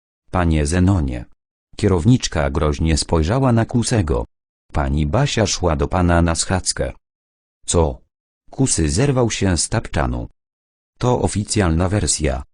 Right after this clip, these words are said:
kierowniczka uspokoiła go gestem. "Tak naprawdę chciała sprawdzić,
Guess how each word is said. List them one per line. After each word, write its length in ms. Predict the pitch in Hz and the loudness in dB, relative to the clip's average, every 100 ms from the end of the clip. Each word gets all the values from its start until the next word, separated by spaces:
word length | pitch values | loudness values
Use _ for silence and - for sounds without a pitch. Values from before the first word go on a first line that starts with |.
| - | -8
kierowniczka 720 | - 95 92 85 98 - 85 | 0 2 2 2 0 0 -2
uspokoiła 840 | 78 95 - 78 101 110 92 76 82 | 0 -2 -4 -2 -2 -2 -2 -2 0
go 160 | 95 | 2
gestem. 540 | 95 87 - 69 64 - _ _ _ _ _ - | 2 0 -2 -6 -8 -10 _ _ _ _ _ -10
"Tak 200 | - 110 | -4 0
naprawdę 500 | 90 80 139 123 92 | 0 0 0 2 2
chciała 460 | 78 - 92 67 65 | 0 -2 -2 -2 -2
sprawdzić, 840 | - - 82 76 80 82 76 - | -2 0 0 0 0 -2 -2 -6